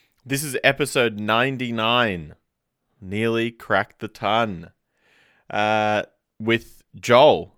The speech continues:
who hosts the My Age podcast and has played in lots of bands over the years.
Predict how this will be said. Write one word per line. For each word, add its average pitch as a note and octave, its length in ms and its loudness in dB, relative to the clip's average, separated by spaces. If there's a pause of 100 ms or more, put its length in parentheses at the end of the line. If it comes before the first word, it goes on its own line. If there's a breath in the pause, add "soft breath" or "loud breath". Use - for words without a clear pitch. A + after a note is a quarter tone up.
who G#2+ 180 -6
hosts A2 380 -4
the G2+ 360 -8
My G2+ 400 2
Age G2+ 360 -2
podcast A#2 720 -6 (500 soft breath)
and F#2 280 -6
has F2 100 -8
played F2+ 260 -2
in E2+ 80 -10
lots E2+ 200 -14
of F2+ 60 -18
bands F#2 300 -4
over F#2 160 -4
the F#2+ 80 -10
years. D3 440 -6